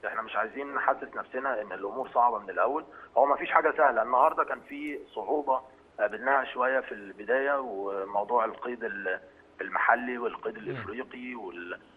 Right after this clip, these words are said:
Speaker 1: الامور اللي كانت مشكله، م-، الناس كلها طلعت عليها انها مشكله، ما فيش قيد، آه، قيد محلي لل-، للاعبين ال-، ال-، نادي الزمالك،
Speaker 2: مم.
Speaker 1: عشان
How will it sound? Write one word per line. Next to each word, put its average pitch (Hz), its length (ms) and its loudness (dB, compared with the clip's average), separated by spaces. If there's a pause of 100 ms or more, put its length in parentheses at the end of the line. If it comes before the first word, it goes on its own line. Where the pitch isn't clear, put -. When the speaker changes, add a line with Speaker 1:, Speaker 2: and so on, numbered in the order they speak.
(100)
Speaker 1:
الامور 104 300 -4
اللي 117 140 -6
كانت 113 300 -4
مشكله، 120 440 -2
م-، 98 640 -10 (260)
الناس 110 360 0
كلها 123 340 2
طلعت 113 480 2
عليها 104 260 -2
انها 107 200 -6
مشكله، 120 300 0
ما 117 120 0
فيش 117 220 -10
قيد، 113 180 -10 (200)
آه، 95 160 -2 (680)
قيد 214 180 -2
محلي 113 360 4
لل-، 95 500 -2
للاعبين 104 580 2
ال-، 92 220 -6
ال-، 90 560 -4 (420)
نادي 110 180 -2
الزمالك، 107 600 -6 (140)
Speaker 2:
مم. 131 140 -10 (120)
Speaker 1:
عشان 95 280 -6